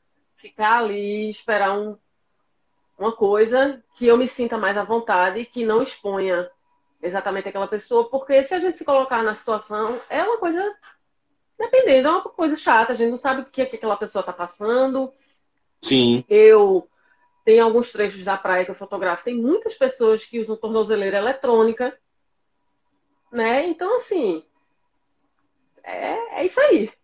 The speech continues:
Speaker 1: A gente tem que
Speaker 2: É a vida. <laughs>
Speaker 1: É. Peraí que meu fone caiu. Deixa eu
Speaker 2: Calma, não se preocupe não. Enquanto isso, eu vou revisar aqui alguns comentários. Teve um comentário
Speaker 1: Certo.
Speaker 2: aqui da... Cadê? Deixa eu ver. Deixa eu achar aqui. A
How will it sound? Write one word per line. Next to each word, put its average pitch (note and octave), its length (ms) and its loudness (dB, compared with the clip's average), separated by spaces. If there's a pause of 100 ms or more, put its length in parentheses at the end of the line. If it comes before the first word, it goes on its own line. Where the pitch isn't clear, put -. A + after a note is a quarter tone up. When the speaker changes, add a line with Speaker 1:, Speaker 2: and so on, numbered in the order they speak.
(200)
Speaker 1:
A G3+ 140 -10
gente A#3 260 -6
tem C4 180 -4
que D4+ 480 -4
Speaker 2:
É F#3+ 80 2
a A#3 100 4
vida. G#3 240 2 (380)
<laughs> - 340 -6
Speaker 1:
É. G3+ 320 4 (280)
Peraí A3+ 240 4
que A#3+ 80 -2
meu C4 120 10
fone B3 280 4
caiu. B3 300 4
Deixa - 260 -16
eu F#3 240 -10 (840)
Speaker 2:
Calma, G#2+ 380 2
não C3 80 0
se - 60 -10
preocupe - 320 0
não. - 200 2 (880)
Enquanto F3 280 2
isso, F#3+ 140 4
eu G#3+ 60 4
vou G#3+ 80 6
revisar F#3 380 4
aqui D#3+ 140 -2
alguns D3 260 2
comentários. C3 800 2
Teve D#3 340 4
um D#3+ 60 2
comentário D3 520 2
Speaker 1:
Certo. C3 140 0
Speaker 2:
aqui C3 260 -2
da... C#3 560 4
Cadê? G#2+ 320 0
Deixa A2+ 180 -4
eu - 20 0
ver. G#2+ 220 -6
Deixa A#2+ 240 -2
eu A#2+ 60 -6
achar G#2+ 200 0
aqui. - 320 -4 (560)
A A3 200 4